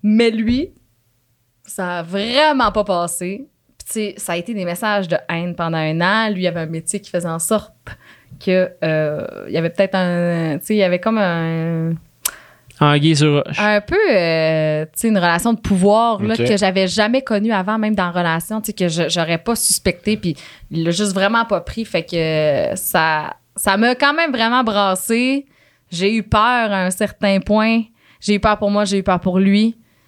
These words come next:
Speaker 1: Fait que, tu sais, j'ai fait, « Ah, c'est pas, tu sais, c'est
Speaker 2: C'est pas
Speaker 1: pas,
Speaker 2: cool.
Speaker 1: c'est pas cool faire ça. Je veux plus jamais relaisser quelqu'un. » Fait que j'ai été quatre ans célibataire. Puis, tu sais, quand je
Speaker 2: Fait que ça t'a vraiment impacté,
Speaker 3: Ah ouais.
Speaker 2: finalement.
Speaker 1: Ouais.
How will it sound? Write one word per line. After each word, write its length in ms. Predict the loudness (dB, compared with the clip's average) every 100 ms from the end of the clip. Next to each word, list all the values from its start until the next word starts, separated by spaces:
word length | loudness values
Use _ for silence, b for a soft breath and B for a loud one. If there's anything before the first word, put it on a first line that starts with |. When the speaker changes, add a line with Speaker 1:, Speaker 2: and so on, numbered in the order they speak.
| b b b b b b b
Speaker 1:
Fait 160 | _ -4
que, 60 | -2
tu 60 |
sais, 40 | 0
j'ai 60 |
fait, « 100 | 2
Ah, 160 | 2 2 -2
c'est 120 | 0
pas, 120 | -2
tu 60 | -2
sais, 160 | -6 -4
c'est 180 | -4 -8 _
Speaker 2:
C'est 40 | 2
pas 80 |
Speaker 1:
pas, 180 | 2 2
Speaker 2:
cool. 80 | 2
Speaker 1:
c'est 180 | 0 0
pas 140 | 0
cool 320 | 2 2 2 0
faire 280 | 0 0
ça. 320 | 0 0 2 2
Je 100 | 2
veux 160 | 0
plus 300 | 0 2 2
jamais 400 | 4 2 2 0
relaisser 400 | 0 0 0 -2
quelqu'un. » 500 | 0 -2 0 -2 -2 -4
Fait 100 | -4
que 60 |
j'ai 60 | -2
été 180 | -4 -8 -4
quatre 300 | -2 0 -2
ans 80 |
célibataire. 720 | 0 0 0 0 0 0 0 -2
Puis, 80 | -4
tu 60 | -4
sais, 60 |
quand 100 | -2
je 60 | -2
Speaker 2:
Fait 60 | -2
que 60 |
ça 100 | 0
t'a 100 | 0
vraiment 280 | 2 2 2
impacté, 420 | 0 -2 -2 0
Speaker 3:
Ah 160 | 2 2
ouais. 140 | 0
Speaker 2:
finalement. 280 | -2 -2 0
Speaker 1:
Ouais. 100 | 0